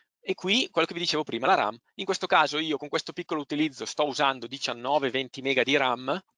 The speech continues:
ok? Ehm, m-, ma con la, col, col crescere del sito, con l'utilizzo, vedrete che sale di parecchio. E qui quando arriverete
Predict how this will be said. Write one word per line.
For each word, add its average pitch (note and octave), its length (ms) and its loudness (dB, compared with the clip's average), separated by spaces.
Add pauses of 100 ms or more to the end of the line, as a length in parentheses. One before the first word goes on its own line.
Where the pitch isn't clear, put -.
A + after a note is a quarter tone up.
ok? A2 340 0 (600)
Ehm, A2+ 540 2 (600)
m-, D3+ 260 -14
ma E3+ 260 4 (420)
con D#3+ 260 0
la, A2+ 680 4
col, A#2 340 -2
col - 160 -8
crescere C3+ 300 -2
del A2+ 140 -2
sito, D3+ 320 0
con A2+ 120 -6
l'utilizzo, A#2+ 400 -4
vedrete D3+ 340 0
che A#2 300 0
sale G#2+ 340 -2
di A#2+ 80 -6
parecchio. A2+ 340 0
E - 20 -4
qui G3+ 100 -2
quando D3 220 0
arriverete C#3+ 600 2